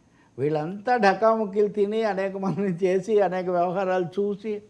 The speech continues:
పండిపోయిన వాళ్ళు. ఇంకోటి కూడా, అరెస్ట్ అన్నది ఓ పదేళ్ల కిందట, ఓ ఇరవై ఏళ్ల కిందట ఉన్నంత వాతావరణం ఇప్పుడు లేదు.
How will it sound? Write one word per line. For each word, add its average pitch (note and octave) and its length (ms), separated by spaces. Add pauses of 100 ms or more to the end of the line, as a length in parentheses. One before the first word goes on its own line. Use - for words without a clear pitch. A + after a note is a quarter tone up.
(600)
పండిపోయిన G#3 460
వాళ్ళు. G3 260
ఇంకోటి C4 380
కూడా, C#4+ 200
అరెస్ట్ A#3 380
అన్నది B3 560 (960)
ఓ F#3+ 80
పదేళ్ల G3+ 440
కిందట, A3+ 560
ఓ G#3 160
ఇరవై D#3+ 560
ఏళ్ల A3 200
కిందట G#3 320
ఉన్నంత G3 500
వాతావరణం G#3+ 680
ఇప్పుడు F3+ 220
లేదు. E3+ 400